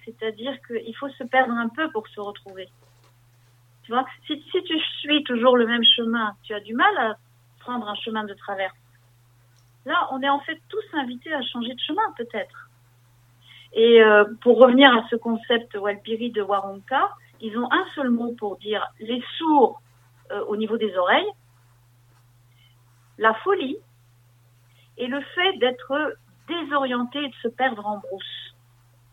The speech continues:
Quand, quand quelqu'un se perd en brousse, on dit il est Warunka, c'est-à-dire que il est sourd au chant,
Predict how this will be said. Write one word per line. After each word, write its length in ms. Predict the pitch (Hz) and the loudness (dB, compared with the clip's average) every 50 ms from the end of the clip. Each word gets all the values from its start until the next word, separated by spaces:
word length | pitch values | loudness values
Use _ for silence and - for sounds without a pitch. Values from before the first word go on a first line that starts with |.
| _ _ _ _ _ _ _ _ _ - | _ _ _ _ _ _ _ _ _ -6
Quand, 140 | 240 - - - | -6 -6 -2 2
quand 160 | 262 254 247 | 2 2 2
quelqu'un 320 | 285 285 277 - 311 311 311 - | 2 -2 0 2 2 2 2 0
se 60 | 277 | -8
perd 400 | 233 - - - 320 320 294 254 | -10 -8 -2 0 0 0 0 -2
en 100 | 233 226 | -4 -6
brousse, 320 | 214 208 226 294 381 - - - | -6 -8 -6 -8 -8 -8 -8 -8
on 80 | 240 226 | -6 -6
dit 240 | 220 247 302 302 262 | -4 -4 -4 -4 -2
il 80 | 226 | -2
est 60 | 214 208 | -4 -2
Warunka, 640 | 202 220 262 277 262 240 226 208 - - 196 185 - - | 4 6 6 6 6 2 -4 -6 -6 -8 -10 -10 -8 -10
c'est-à-dire 680 | 247 240 - 269 262 254 220 247 247 247 233 233 - _ - | -12 -4 0 0 0 0 -2 -8 -4 -4 -4 -4 -4 _ -6
que 260 | 220 214 196 185 175 _ - - _ _ _ _ _ | -4 -4 -4 -4 -10 _ -20 -20 _ _ _ _ _
il 220 | - 240 247 226 214 | -12 -10 -8 -6 -6
est 140 | 208 202 - - - - - | -6 -6 -8 -12 -14 -10 -4
sourd 480 | 339 349 349 302 254 214 - - - _ _ _ _ _ _ _ _ _ _ _ _ _ _ _ - | -2 -2 0 0 -2 -2 -4 -10 -20 _ _ _ _ _ _ _ _ _ _ _ _ _ _ _ -10
au 100 | 226 214 | -8 -6
chant, 460 | - - - - 302 330 320 302 | -4 -4 -4 0 2 2 2 2